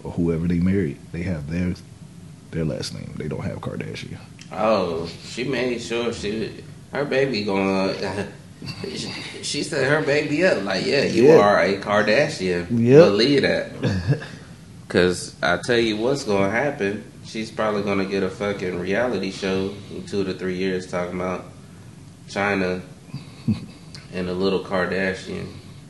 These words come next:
Speaker 1: Mm-hmm.
Speaker 2: You know?
Speaker 1: Oh.
Speaker 2: Like, they gonna get fucking paid off of that, and people gonna wanna watch that shit.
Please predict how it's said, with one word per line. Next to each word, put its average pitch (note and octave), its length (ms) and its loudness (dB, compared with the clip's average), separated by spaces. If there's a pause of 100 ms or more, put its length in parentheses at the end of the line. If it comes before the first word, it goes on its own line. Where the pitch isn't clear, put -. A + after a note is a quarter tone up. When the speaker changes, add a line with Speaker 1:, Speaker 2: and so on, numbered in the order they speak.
(220)
Speaker 1:
Mm-hmm. G2 580 0 (2000)
Speaker 2:
You F#2+ 160 -4
know? F#2 300 -4 (580)
Speaker 1:
Oh. F#2+ 60 -6
Speaker 2:
Like, F2 340 -6
they F#2+ 180 -6
gonna G2 200 -4
get G2+ 300 -6 (420)
fucking G2+ 480 -4
paid B2 280 -2
off F2+ 280 0
of E2+ 60 -8
that, F2 160 -2
and E2 120 -6
people G2 240 -6
gonna G2 260 -2
wanna G2 220 0
watch A2+ 360 -6
that F2+ 200 -4
shit. F2 300 -8